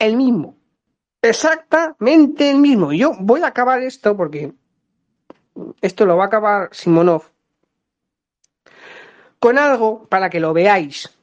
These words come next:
a ver si lo veis, con el tema de Afganistán y el tema de la Unión Soviética. Afganistán era un país soberano que fue invadido por la Unión Soviética.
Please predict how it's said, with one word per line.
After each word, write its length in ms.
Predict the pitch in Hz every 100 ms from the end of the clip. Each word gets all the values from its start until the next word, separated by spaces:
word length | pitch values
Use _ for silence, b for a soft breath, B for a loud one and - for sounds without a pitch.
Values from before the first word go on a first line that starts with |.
| _ -
a 80 | 170
ver 120 | 190
si 100 | 190
lo 160 | 170
veis, 460 | 151 165 135 - - _ _ _ _ b b b b
con 160 | 196 208
el 100 | 202
tema 260 | 285 277
de 300 | 262 247 180
Afganistán 800 | 180 185 262 330 320 311 311 320 -
y 100 | 202
el 120 | 202
tema 300 | 202 254 233
de 280 | 233 247 240 -
la 160 | 175
Unión 180 | 175 170
Soviética. 580 | - - - - - - _ _ _ _ _ _ _ _ - B B B B
Afganistán 520 | 202 180 190 208 285 359
era 120 | 294
un 60 |
país 200 | 269 269
soberano 420 | - 233 247 247 247
que 120 | 208
fue 160 | 214
invadido 420 | 226 202 208 220 -
por 140 | 175
la 60 | 156
Unión 220 | 151 156
Soviética. 640 | - - - _ - -